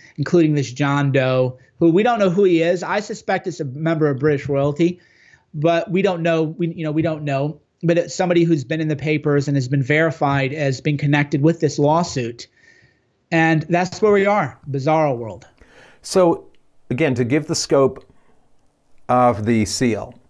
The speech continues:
Speaker 2: this is from one of the writs. This, this order effectively withdrew judicial and public oversight from the sealing process. In total, one hundred and sixty-seven documents, almost one-fifth of the docket, were placed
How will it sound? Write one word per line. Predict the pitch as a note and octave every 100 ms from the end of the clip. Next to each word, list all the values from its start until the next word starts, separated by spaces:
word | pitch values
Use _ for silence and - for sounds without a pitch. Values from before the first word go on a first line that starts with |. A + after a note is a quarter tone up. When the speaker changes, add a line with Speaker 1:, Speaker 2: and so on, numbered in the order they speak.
| _
Speaker 2:
this | A#2 A2+
is | A2+
from | - A2+ G#2
one | A2+ G#2+ G#2+
of | G2+
the | G2
writs. | G2+ - - - - -
This, | - F#3+ F#3
this | D3+ F#3+
order | - G#3+ A#3+
effectively | F3 - F#3+ F#3+ F#3+ F#3+
withdrew | F3+ D3+ - C#3 C3
judicial | B2+ C#3 D3+ F3+ G3
and | E3
public | D#3 C#3 C3+
oversight | C3 B2 A#2+ A#2 G2+
from | B2
the | A#2+
sealing | - B2+ A#2
process. | G#2+ A2 G2 G2 -
In | D#3+ E3+
total, | - G#3 E3+ A#2+ - - -
one | C3 F3+ G#3+
hundred | F3+ - F3 F3 B2
and | B2+
sixty-seven | B2 F#3 F#3+ - F3+ - F3 D#3+
documents, | D3 C#3 C#3 C3+ A2 F#2
almost | F#2 C3+ B2+
one-fifth | A#2+ D#3+ F#3+ - F3 E3
of | B2+
the |
docket, | B2 C3+ - A#2
were | A#2+
placed | C3+ C3 B2+